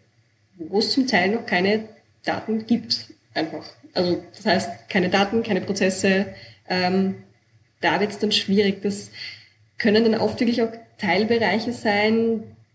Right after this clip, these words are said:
die man vorher vielleicht einfach nicht im Blick hatte und die jetzt aber eben durch, ähm, die Wesentlichkeitsanalyse zum Beispiel eben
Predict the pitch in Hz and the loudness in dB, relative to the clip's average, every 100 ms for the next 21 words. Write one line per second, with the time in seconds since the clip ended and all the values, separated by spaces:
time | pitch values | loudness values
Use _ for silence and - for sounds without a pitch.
0 | _ - 220 220 226 220 220 220 185 208 | _ 0 2 4 4 4 2 2 0 0
1 | 214 220 - 190 214 220 214 - 220 - | 0 0 0 -2 -2 0 0 0 -2 -2
2 | 165 170 233 226 214 196 190 - 196 202 | -2 2 2 4 2 2 -2 -4 -2 0
3 | 202 202 208 208 208 - 208 220 220 - | 0 0 0 -2 -6 0 4 4 2 -4
4 | 202 202 202 202 196 196 196 196 - 185 | -4 -2 0 2 2 2 -2 -6 -12 -16
5 | - 190 190 208 208 208 202 202 196 196 | -8 2 2 2 0 0 2 4 4 0
6 | - 196 190 - 196 190 190 196 | -2 -2 -2 -2 0 2 2 -2